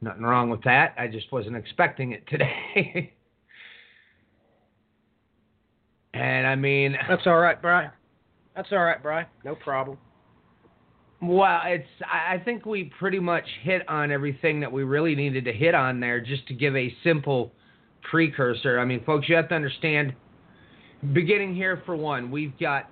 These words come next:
Speaker 1: something happening. We've discussed this, uh,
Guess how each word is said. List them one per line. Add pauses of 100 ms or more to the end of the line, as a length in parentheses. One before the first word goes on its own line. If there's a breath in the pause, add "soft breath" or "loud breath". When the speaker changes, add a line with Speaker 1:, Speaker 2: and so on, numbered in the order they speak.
Speaker 1:
something
happening. (1500)
We've
discussed (400)
this,
uh,